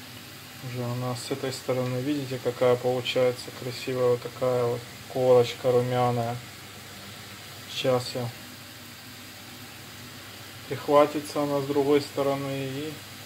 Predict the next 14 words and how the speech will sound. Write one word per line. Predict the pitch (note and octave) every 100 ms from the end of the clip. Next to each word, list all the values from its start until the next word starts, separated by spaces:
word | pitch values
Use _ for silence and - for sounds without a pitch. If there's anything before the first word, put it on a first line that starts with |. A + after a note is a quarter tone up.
| - - - - - - - -
будем | C3+ C#3 C#3 C#3
уже | C3 C3+
скоро | - C#3 C3+
накрывать | C3+ C3 C3 C3+ C3 B2+ B2
на | B2
стол. | - - B2+ B2 A#2+ - - - - - - - - -
Подготовил | C3 C3 C#3 C#3 C#3+ C#3+ C3+ C3
я | C3
такие | B2+ - C3+ B2+
две | B2+ C3
тарелочки. | C3 B2+ D3 F3+ F#3 F3+ - F3 E3+ - - - - - - - - - - - - - - - - - - - - - - - -
Сюда | - C3 B2+
буду | B2+ B2+
накрывать | B2 A#2+ B2 B2 A#2+ A#2+